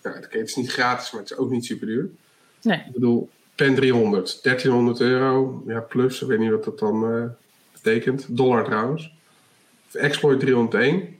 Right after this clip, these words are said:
Speaker 1: dertienhonderd dollar.
Speaker 2: Ja,
Speaker 1: Dit,
Speaker 2: dat
Speaker 1: ja.
Speaker 2: is te doen.
Speaker 1: Ja, toch? Het is, eh,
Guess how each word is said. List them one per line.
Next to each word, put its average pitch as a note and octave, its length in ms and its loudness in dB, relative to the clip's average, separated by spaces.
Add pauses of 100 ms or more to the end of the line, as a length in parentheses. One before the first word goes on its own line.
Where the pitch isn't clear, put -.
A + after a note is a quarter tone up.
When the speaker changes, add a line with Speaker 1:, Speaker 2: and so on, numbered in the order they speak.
Speaker 1:
dertienhonderd C3 520 2
dollar. D#3 340 -2 (2000)
Speaker 2:
Ja, - 180 -4 (160)
Speaker 1:
Dit, D3 180 0
Speaker 2:
dat D3 80 -4
Speaker 1:
ja. C3+ 140 0
Speaker 2:
is - 120 -6
te F3 80 -2
doen. A3 360 2 (200)
Speaker 1:
Ja, D3 300 2
toch? C#3+ 280 2
Het C#3 140 -6
is, B2 220 0
eh, C3+ 200 4